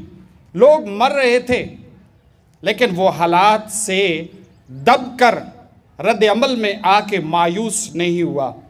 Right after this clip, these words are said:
बल्कि उसने अमल का सोचा कि मैंने ज़िंदा रहना है। ज़िंदा रहना नहीं है, मैं ज़िंदा रहूँगा, मैं ताकतवर रहूँगा।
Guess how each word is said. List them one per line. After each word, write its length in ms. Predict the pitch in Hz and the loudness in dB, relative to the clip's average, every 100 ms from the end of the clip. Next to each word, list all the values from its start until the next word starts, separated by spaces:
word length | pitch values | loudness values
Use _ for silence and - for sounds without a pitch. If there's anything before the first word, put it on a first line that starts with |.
| - _ _ | -20 _ _
बल्कि 580 | 156 226 269 - 254 233 233 | 2 2 2 2 4 4 2
उसने 380 | 247 262 254 262 262 262 | -4 -4 -2 -2 -2 -2
अमल 260 | 285 285 | 0 0
का 140 | 233 208 | -2 -4
सोचा 340 | 208 196 185 120 - - _ _ _ _ 202 | -4 -2 -4 -4 -12 -20 _ _ _ _ -4
कि 100 | 190 | 0
मैंने 680 | 175 220 226 175 170 170 - - _ 131 | 0 0 2 0 0 -4 -12 -20 _ -8
ज़िंदा 640 | 151 202 180 196 196 196 | -4 0 4 4 2 -4
रहना 380 | 139 151 180 185 | -8 -2 0 0
है। 240 | 175 143 120 110 - _ _ _ _ _ | -2 -4 -10 -12 -20 _ _ _ _ _
ज़िंदा 300 | 180 262 294 285 | 0 2 4 4
रहना 300 | 294 294 285 | 4 0 -2
नहीं 240 | 294 277 | -2 0
है, 460 | 226 143 104 - - _ _ _ - | 0 0 -4 -18 -20 _ _ _ -8
मैं 260 | 175 277 269 | 0 2 2
ज़िंदा 400 | 185 262 269 285 | 2 2 4 6
रहूँगा, 500 | 247 196 254 202 240 165 - - - _ _ _ _ | 4 2 0 4 4 4 -2 -16 -20 _ _ _ _
मैं 400 | 165 240 285 - | -4 0 0 0
ताकतवर 560 | 262 254 262 - 202 247 | 2 2 0 -2 2 4
रहूँगा। 500 | 226 190 214 196 185 | 4 0 0 2 0